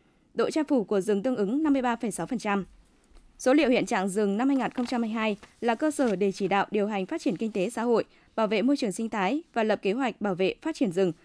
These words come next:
sử dụng rừng, theo dõi diễn biến rừng cho năm tiếp theo. Chủ tịch Ủy ban Nhân dân các huyện, thị xã, thành phố có trách nhiệm công khai và cung cấp thông tin, kết quả hiện trạng rừng năm hai nghìn không trăm hai mươi hai trên địa bàn để các tổ chức, cá nhân thống nhất sử dụng. Sở Nông nghiệp và Phát triển Nông thôn chỉ đạo Chi cục Kiểm lâm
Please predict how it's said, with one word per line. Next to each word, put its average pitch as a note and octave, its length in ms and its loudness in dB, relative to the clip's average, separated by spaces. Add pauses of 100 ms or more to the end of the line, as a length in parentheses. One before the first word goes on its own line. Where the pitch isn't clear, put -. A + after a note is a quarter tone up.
(120)
sử A#3+ 160 0
dụng G3 200 0
rừng, F#3 200 0 (240)
theo B3+ 140 0
dõi A3+ 180 0
diễn A3+ 180 -4
biến G#3 220 0
rừng A3 200 0
cho G#3 120 -4
năm G3 140 -2
tiếp D4 160 -6
theo. G#3 240 2 (540)
Chủ B3+ 160 0
tịch B3 160 2
Ủy G#3 100 2
ban C4+ 160 4
Nhân C#4+ 80 4
dân C4+ 180 0
các E4 120 -4
huyện, D4+ 260 0
thị - 140 -4
xã, - 160 -4
thành C4 140 0
phố G3+ 380 0
có F#3+ 160 -2
trách D#4+ 220 -4
nhiệm B3 220 4
công A3 140 -2
khai A3 380 0
và G#3+ 120 -2
cung G3+ 160 -4
cấp - 160 -4
thông A#3 120 0
tin, G#3 220 2 (220)
kết F4+ 140 -2
quả C4 180 0
hiện F3+ 220 -4
trạng F3 180 -4
rừng F3 200 0
năm A#3 100 -2
hai A#3+ 80 -2
nghìn G#3+ 180 -2
không A3 120 -6
trăm G#3+ 140 -6
hai G3+ 80 -4
mươi G#3 40 -6
hai G3+ 300 -2
trên C4 160 0
địa F#3+ 100 -4
bàn F3+ 200 0 (360)
để G#3+ 160 4
các E4 200 -4
tổ B3 140 0
chức, D#4 220 -6
cá G#3+ 120 -2
nhân A3+ 300 0
thống G3 140 -2
nhất D4+ 160 -4
sử A3 120 0
dụng. F#3+ 180 2 (560)
Sở B3 140 2
Nông D4+ 160 4
nghiệp B3 160 4
và F3+ 80 2
Phát F4 180 -4
triển A#3 160 0
Nông A3+ 120 -2
thôn B3 220 0
chỉ G#3+ 160 -4
đạo F#3+ 220 2
Chi - 140 -6
cục B3 200 -2
Kiểm G3 180 -2
lâm A3+ 220 0